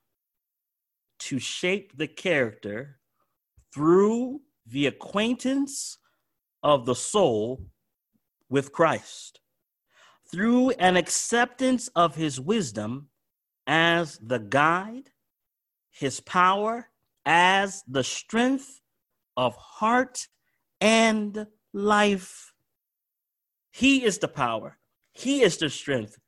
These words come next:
Let me, let me say something to you very quickly. It's very possible, brothers and sisters, that we're looking for love and acceptance in the wrong place.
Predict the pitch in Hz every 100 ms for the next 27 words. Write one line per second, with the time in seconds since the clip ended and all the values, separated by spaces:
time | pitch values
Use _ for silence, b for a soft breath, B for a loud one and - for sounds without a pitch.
0 | - 185 170 170 202 180 165 160 143 135
1 | 139 127 131 131 - 135 120 113 107 b
2 | b b 185 185 120 190 196 180 185 175
3 | - 123 110 123 123 113 107 113 - 127
4 | - _ _ _ _ _ _ _ 139 131
5 | 143 135 147 196 214 208 202 - 147 131
6 | 127 120 117 117 _ _ _ _ _ _
7 | _ _ _ _ 107 113 160 190 202 -
8 | 135 131 - - 175 170 180 175 - 143
9 | 156 156 143 143 127 139 123 92 - -
10 | -